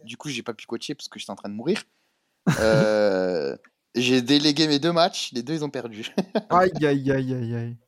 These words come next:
Speaker 1: Ah ouais, c'était, c'était, euh, la défaitada, c'était, euh, ce, ce
Speaker 3: Du
Speaker 1: week-end
Speaker 3: coup,
Speaker 1: pour
Speaker 3: euh,
Speaker 1: les
Speaker 3: annonce, l'U M B B recrute des assistants coach.
Speaker 2: <laughs>
Speaker 1: Ah, mais puis, ah, je,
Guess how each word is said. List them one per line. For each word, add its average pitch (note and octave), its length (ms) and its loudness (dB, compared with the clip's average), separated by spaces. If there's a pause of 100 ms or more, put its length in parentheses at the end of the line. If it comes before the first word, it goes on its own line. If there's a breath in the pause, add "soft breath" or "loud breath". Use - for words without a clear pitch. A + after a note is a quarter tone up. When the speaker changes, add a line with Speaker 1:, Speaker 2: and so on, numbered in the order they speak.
(240)
Speaker 1:
Ah G#2+ 260 4
ouais, A2 120 4
c'était, G#2 380 -4
c'était, A#2+ 280 0
euh, A2 160 4
la A#2 120 2
défaitada, B2+ 580 -2
c'était, G2+ 380 -10
euh, G2 80 -6
ce, F2+ 220 -4
ce - 140 -10
Speaker 3:
Du G2 60 0
Speaker 1:
week-end - 200 -2
Speaker 3:
coup, F#3 120 2
Speaker 1:
pour D#3 80 6
Speaker 3:
euh, D3 200 4
Speaker 1:
les D3 140 0
Speaker 3:
annonce, E3 440 -2
l'U D3 240 2
M D#3 140 0
B D#3+ 120 4
B D3+ 180 0
recrute D#3 380 0
des C3 160 -2
assistants D3+ 380 -4
coach. D#3 340 -4
Speaker 2:
<laughs> B2+ 1080 2
Speaker 1:
Ah, A#2 120 6
mais B2 120 6
puis, C3 180 -2
ah, B2+ 160 8
je, B2 380 4